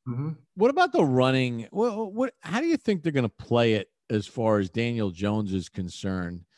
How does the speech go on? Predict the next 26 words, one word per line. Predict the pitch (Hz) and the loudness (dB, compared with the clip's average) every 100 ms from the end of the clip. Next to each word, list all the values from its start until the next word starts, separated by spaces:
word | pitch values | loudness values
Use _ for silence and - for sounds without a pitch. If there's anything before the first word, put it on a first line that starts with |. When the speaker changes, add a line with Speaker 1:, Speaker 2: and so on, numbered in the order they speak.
| _ _ _ _ - | _ _ _ _ -6
Speaker 2:
as | 113 110 | -2 -2
far | - 123 117 104 | -2 0 2 2
as | 90 | -2
called | - - 117 113 110 | -10 -4 0 0 0
runs? | 98 95 92 85 78 - | -2 -4 -4 -6 -10 -16
Do | 160 131 | -14 -6
you | 143 | -4
think | 135 208 202 | -2 -6 -4
that's, | 214 175 - - _ _ _ - | -6 -6 -12 -16 _ _ _ -14
you | 131 | -6
think | 196 214 | -4 -2
that's | 220 - | -4 -4
gonna | 208 | -4
be | 185 | -4
part | - 190 196 | 0 2 2
of | |
the | 175 | 0
game | 156 185 190 | -2 -2 -4
plan | - 185 185 | -2 -2 0
or, | 160 123 | 2 2
or | 127 131 120 113 107 | 2 2 4 4 2
a | 107 | 0
heavy | 117 156 156 | 0 2 2
load | 120 123 156 | 0 0 0
of | 156 | -2
it? | 170 | -8